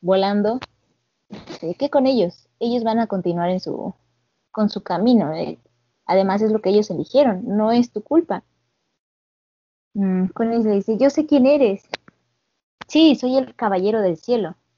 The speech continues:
"No, todos lo saben". Y parece que aprieta a Ganford. Le dice, "Por favor, regresa. Dios". <gasps> ¡Oh, por Dios! <laughs> Y ahí se acaba el capítulo. <laughs>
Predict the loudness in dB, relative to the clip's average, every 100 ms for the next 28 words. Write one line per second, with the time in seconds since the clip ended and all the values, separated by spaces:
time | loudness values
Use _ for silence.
0 | _ -2 0 2 2 2 -2 -8 _ _
1 | _ _ _ _ -2 2 2 4 2 2
2 | -4 -2 -2 0 -4 -6 -12 _ _ _
3 | _ _ -4 -4 0 -2 -2 -6 -6 -4
4 | -2 -2 -2 -4 -4 -6 -8 -10 -10 _
5 | _ _ _ _ _ _ _ -6 -2 -2
6 | -2 -4 -2 2 4 4 4 4 4 4
7 | 4 2 -6 -8 _ _ _ -16 -6 2
8 | 4 4 2 -4 _ _ _ _ _ _
9 | -8 -6 -4 -6 -4 -4 2 2 4 4
10 | 2 -4 -18 -12 -10 -10 _ _ _ _
11 | _ _ _ -2 0 0 -2 0 2 2
12 | 0 -6 -4 -4 -4 -10 -12